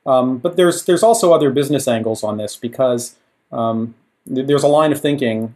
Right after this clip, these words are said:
um, that I agree with, which is, says sort of the, the best kind of charity is self-supporting, right? That you can build a business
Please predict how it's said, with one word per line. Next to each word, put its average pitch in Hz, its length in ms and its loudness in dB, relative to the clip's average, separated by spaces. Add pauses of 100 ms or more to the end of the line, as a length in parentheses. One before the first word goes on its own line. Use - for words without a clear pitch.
(140)
um, 117 420 -6
that 135 120 0
I 123 120 4
agree 120 240 0
with, 110 340 -2
which 123 220 -8
is, 135 120 -8
says 135 240 0
sort 143 160 0
of 123 100 -4
the, 120 180 0
the 123 100 -2
best 147 320 2
kind 131 260 -2
of 117 120 -6
charity 127 500 -2
is 104 160 -4
self-supporting, 117 840 -4 (440)
right? 107 240 -4
That 113 100 -2
you 143 160 -2
can 139 160 0
build 135 320 2
a 120 40 -2
business 123 640 -2